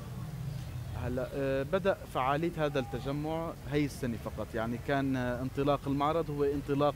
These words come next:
ملتقى رجال الأعمال السوري الهندي، آه، بعد طبعًا بداية الحرب على سوريا، ونحن كنا، آه، مبسوطين بالتعاون معهم أو التواجد في هذا الملتقى، لأنه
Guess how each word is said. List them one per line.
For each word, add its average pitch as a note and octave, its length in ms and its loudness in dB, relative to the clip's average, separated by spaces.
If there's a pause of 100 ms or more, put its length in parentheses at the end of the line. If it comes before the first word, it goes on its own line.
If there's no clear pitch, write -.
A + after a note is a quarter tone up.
ملتقى C3+ 400 0
رجال B2+ 260 0
الأعمال B2 400 0
السوري B2+ 360 -2
الهندي، C3+ 400 0 (840)
آه، C#3+ 440 4 (120)
بعد G3 220 8 (120)
طبعًا A#2 320 2 (180)
بداية B2 360 4
الحرب A#2+ 360 -2
على A2 260 0
سوريا، G#2+ 420 -4 (880)
ونحن C3+ 680 6
كنا، C#3 640 2
آه، A#2+ 240 0
مبسوطين B2+ 560 -2
بالتعاون B2+ 560 2
معهم B2+ 260 2
أو C#3+ 140 2
التواجد C3+ 460 2
في B2 200 -2
هذا B2 140 0
الملتقى، C3+ 720 0
لأنه C3 280 -2